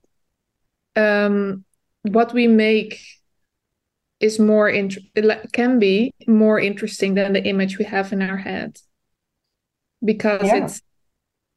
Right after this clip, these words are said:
Speaker 1: because we respond to what we're making and our minds make links to other things.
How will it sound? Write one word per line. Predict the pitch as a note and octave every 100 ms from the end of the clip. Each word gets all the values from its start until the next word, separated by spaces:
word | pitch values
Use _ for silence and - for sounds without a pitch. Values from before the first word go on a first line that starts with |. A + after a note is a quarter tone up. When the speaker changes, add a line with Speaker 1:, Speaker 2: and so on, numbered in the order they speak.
| -
Speaker 1:
because | A3 G#3+ G#3+ G#3
we | A3 G#3+
respond | G#3 - - - B3+ B3 A#3+ A#3 A3+
to | -
what | G#3 G#3 G3
we're | G3+
making | G3+ A3 A#3 A3 A3 G#3 G#3 G#3 G3 G#3 G3
and | F#3+
our | F#3+ F#3+
minds | G3+ G#3+ G#3 G#3+ G#3 - -
make | G3 G3
links | G#3+ A3+ A3+ A3+ A3
to | - G3+
other | G#3+ A3 G#3+
things. | A3 G#3+ G#3 G#3+ G#3+ G#3 G#3 A3 -